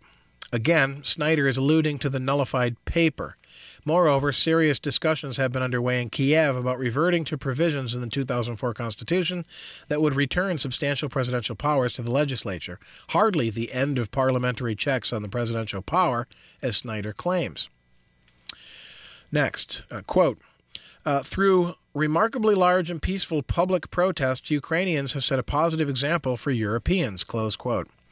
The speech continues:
This astonishing statement may have been true in November, but it now raises questions about the example Snyder is advocating. The occupation of government buildings in Kiev and in western Ukraine,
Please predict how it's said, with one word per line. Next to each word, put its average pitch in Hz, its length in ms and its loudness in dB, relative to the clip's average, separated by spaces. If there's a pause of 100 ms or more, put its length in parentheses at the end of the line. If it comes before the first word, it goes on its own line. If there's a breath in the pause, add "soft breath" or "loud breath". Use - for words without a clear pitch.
(400 loud breath)
This 196 200 0
astonishing 139 580 0
statement 131 540 -2
may 156 200 0
have 170 160 2
been 143 200 0
true 139 220 0
in 117 100 -2
November, 117 640 0 (400 loud breath)
but 143 140 2
it 147 80 0
now 170 200 2
raises 143 380 4
questions 151 420 0
about 123 300 0
the 120 120 0
example 120 580 -2
Snyder 120 400 0
is 113 120 0
advocating. 120 640 0 (600 loud breath)
The 123 140 -6
occupation 160 760 0
of 127 380 0
government 156 340 2
buildings 123 360 -2
in 123 100 -8
Kiev 143 480 2
and 131 80 -2
in 123 100 -4
western 131 340 -2
Ukraine, 135 560 0